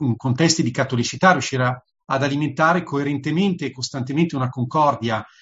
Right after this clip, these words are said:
eh, che parta da elementi che, eh, di partenza, quindi di cultura, di, eh, elementi immateriali,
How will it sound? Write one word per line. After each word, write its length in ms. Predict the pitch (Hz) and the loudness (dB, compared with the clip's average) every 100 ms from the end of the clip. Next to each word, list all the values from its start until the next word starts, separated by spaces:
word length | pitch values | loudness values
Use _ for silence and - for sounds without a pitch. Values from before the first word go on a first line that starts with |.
| _ - | _ -8
eh, 220 | 151 127 | -4 -2
che 160 | 139 127 | -2 2
parta 360 | 147 170 165 | 4 4 2
da 120 | 123 | 0
elementi 480 | 123 123 151 170 143 | 2 2 2 0 -2
che, 280 | - 127 127 | -4 -4 -4
eh, 560 | 123 120 113 110 107 107 | -4 -4 -4 -4 -6 -8
di 100 | 120 | -8
partenza, 600 | 123 120 180 185 165 123 | -6 0 2 2 -2 -6
quindi 200 | 131 120 | -4 -4
di 100 | 123 | -4
cultura, 580 | 131 127 170 175 117 - - _ | -6 -2 2 4 2 -2 -10 _
di, 320 | - 120 120 | -8 -2 -2
eh, 340 | - 120 113 120 | -2 -6 -6 -8
elementi 400 | 117 120 151 139 | -4 0 0 0
immateriali, 800 | 127 123 131 120 165 170 127 104 | 0 0 0 2 4 4 2 -4